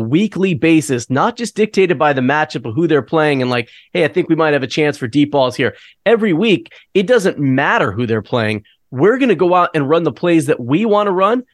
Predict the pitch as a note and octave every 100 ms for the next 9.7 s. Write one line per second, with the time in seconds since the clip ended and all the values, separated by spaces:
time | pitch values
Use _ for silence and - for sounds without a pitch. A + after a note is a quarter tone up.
0 | _ - C#3 - G3 D3 C#3 C3 - -
1 | G3 D3 F#2 - _ _ D3+ E3 F3+ E3+
2 | B2 D3 D#3+ G3+ E3 - C#3 - F#3 -
3 | C3 - C#3 A#2 G#2+ - - E3 D#3 D#3+
4 | E3 C3 D#3 B2+ A#2 F#3 C4 - F#3 E3
5 | E3 D3 B2 D3+ B2 _ - _ _ F#3+
6 | G#3+ G3+ F3+ A#2+ F3 F3+ D#3+ F3 F3+ D3
7 | E3 E3+ D3 A#2 E3+ F3+ E3 - A#2 C3+
8 | F3 G3 E3+ - - - - D3+ - G3+
9 | G#3 E3 F3 D3 F3 E3 C#3+